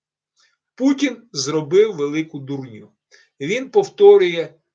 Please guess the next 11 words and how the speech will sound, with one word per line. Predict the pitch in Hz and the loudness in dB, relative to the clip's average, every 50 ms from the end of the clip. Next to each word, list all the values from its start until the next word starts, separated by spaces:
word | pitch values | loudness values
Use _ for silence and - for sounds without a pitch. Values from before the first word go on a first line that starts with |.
| _ | _
шлях | _ - - 185 185 202 220 226 220 - - | _ -10 -6 -4 -4 -2 -2 -2 -4 -6 -8
Миколи | 170 151 143 139 - 165 160 151 143 143 | -10 -10 -10 -10 -8 -8 -6 -6 -6 -8
Другого, | 139 135 156 190 226 240 240 247 226 196 | -8 -10 -12 -10 -8 -4 0 2 2 2
якого | 156 147 139 139 - - 165 160 156 151 | 2 0 -6 -8 -8 -6 -2 -2 -2 -2
розстріляв | 156 156 156 - - - 151 151 156 170 185 196 208 190 | -2 -4 -8 -10 -14 -14 -12 -8 -6 -4 -4 -4 -4 -6
чекіст | - - - 143 135 _ - 165 151 - - _ | -8 -14 -18 -18 -18 _ -14 -14 -14 -14 -14 _
Юровський | 147 139 143 151 170 190 196 190 - - - 180 165 160 160 _ _ _ _ _ _ _ | -10 -10 -8 -4 -2 -2 -2 -2 -6 -14 -16 -20 -20 -20 _ _ _ _ _ _ _ _
в | _ _ | _ _
підвалі | _ 170 160 139 147 185 185 185 180 165 156 | _ -12 -12 -8 -4 -2 -2 -2 -2 -4 -8
будинку | 143 135 139 135 151 165 170 165 165 147 139 | -10 -12 -14 -12 -10 -12 -12 -12 -12 -10 -10
Іпатьєва, | 131 131 - _ 180 185 185 180 - 160 165 156 151 151 | -10 -12 -12 _ -8 -6 -6 -8 -12 -14 -12 -12 -12 -14